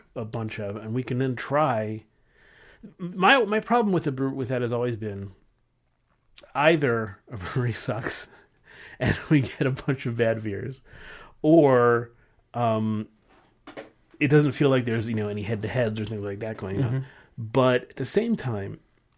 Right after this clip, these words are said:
Speaker 1: there's something that's, now that I've thought about it more, and I was thinking about it, I guess, last night, uh, this, now especially that there's a lot out there, and it's harder to put together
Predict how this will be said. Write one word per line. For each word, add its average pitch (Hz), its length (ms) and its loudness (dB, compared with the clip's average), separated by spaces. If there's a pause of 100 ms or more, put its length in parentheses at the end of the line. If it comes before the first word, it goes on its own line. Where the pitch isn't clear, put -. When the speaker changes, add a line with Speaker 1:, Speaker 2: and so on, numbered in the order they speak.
(640)
Speaker 1:
there's 151 200 0
something 175 260 2
that's, 135 300 -2
now 151 540 2
that 175 100 2
I've 139 140 0
thought 135 240 4
about 123 160 4
it - 20 0
more, 110 300 -2
and 104 80 -6
I - 20 -4
was 107 180 -8
thinking 131 200 -2
about 110 180 -2
it, 107 40 -4
I - 20 -4
guess, 107 240 -8
last 113 200 -8
night, 110 220 -4 (420)
uh, 117 400 2 (800)
this, 156 320 2 (460)
now 165 220 4
especially 160 460 0
that 127 380 -6
there's 117 160 4
a 117 60 0
lot 131 280 2
out 113 260 -2
there, 110 360 2
and 123 260 -4
it's 120 120 -4
harder 185 340 4
to 143 340 0 (600)
put 190 160 0
together 170 420 0